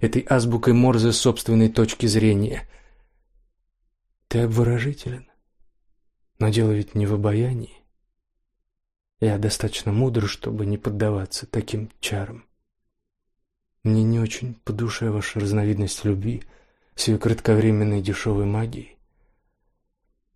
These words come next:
Она похожа на остатки конфетти на асфальте на утро —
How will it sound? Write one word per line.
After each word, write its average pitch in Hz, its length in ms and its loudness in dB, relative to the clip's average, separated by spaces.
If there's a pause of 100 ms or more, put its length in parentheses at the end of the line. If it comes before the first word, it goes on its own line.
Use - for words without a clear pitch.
Она 110 220 0
похожа 110 500 -4
на 107 180 0
остатки 107 580 -4
конфетти - 560 -2
на 98 160 -2
асфальте 113 480 -6
на 104 160 0
утро — 110 260 -6